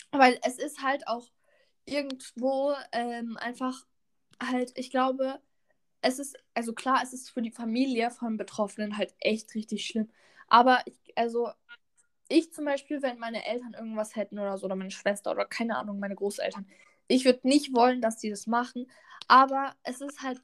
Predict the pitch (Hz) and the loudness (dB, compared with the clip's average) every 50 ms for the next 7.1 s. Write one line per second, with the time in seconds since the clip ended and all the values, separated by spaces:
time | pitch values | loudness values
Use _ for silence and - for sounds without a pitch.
0 | _ - - 262 254 262 - - - 254 233 226 202 - _ - 247 233 226 208 | _ -10 -6 -6 -6 -6 -8 -14 -12 -10 -10 -10 -12 -14 _ -14 -10 -8 -8 -8
1 | - _ _ - 226 226 220 220 202 196 196 190 196 208 208 - 214 208 - - | -8 _ _ -4 -2 -2 -2 -2 -4 -4 -4 -4 -6 -6 -6 -8 -14 -14 -12 -12
2 | 214 202 - 196 196 - - 226 226 226 226 - - 214 214 202 170 - _ _ | -12 -10 -10 -10 -8 -6 -6 -6 -6 -6 -8 -12 -8 -4 -4 -4 -4 -6 _ _
3 | _ _ - 190 214 - - 208 208 202 202 190 - - 202 196 - - 208 190 | _ _ -16 -16 -14 -12 -10 -6 -4 -2 -2 -2 -4 -4 -8 -8 -8 -8 -8 -6
4 | - - 202 190 196 - - 190 190 - - - - 202 208 - _ - - - | -4 -2 -2 -4 -4 -6 -6 -6 -6 -6 -6 -4 -4 -4 -4 -4 _ -20 -20 -20
5 | - _ _ - 214 214 202 202 - _ _ - - 214 - 220 220 - 247 240 | -20 _ _ 4 4 6 4 2 0 _ _ -14 -12 -10 -10 -8 -4 0 0 0
6 | 240 233 220 226 226 233 220 - - - 202 214 214 214 208 208 - - 208 208 | 0 0 -2 -2 -2 -2 -2 -4 -4 -6 -4 -2 0 2 0 0 -2 -4 -12 -12
7 | - | -12